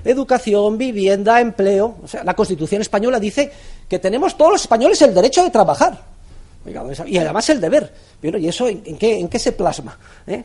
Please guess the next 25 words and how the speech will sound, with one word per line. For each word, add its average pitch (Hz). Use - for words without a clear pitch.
Y 285
pensiones, 247
educación, 240
seguridad 247
social, 233
¿para 160
qué 170
hablar? 214
Eh, 151
se -
ha 151
dedicado 160
una 151
ponencia 156
antes 226
por 175
Miguel 156
Ángel, 151
Miguel 147
Bastos 160
Boveta... 185
etcétera. -
Se 277
promete 330
todo. 156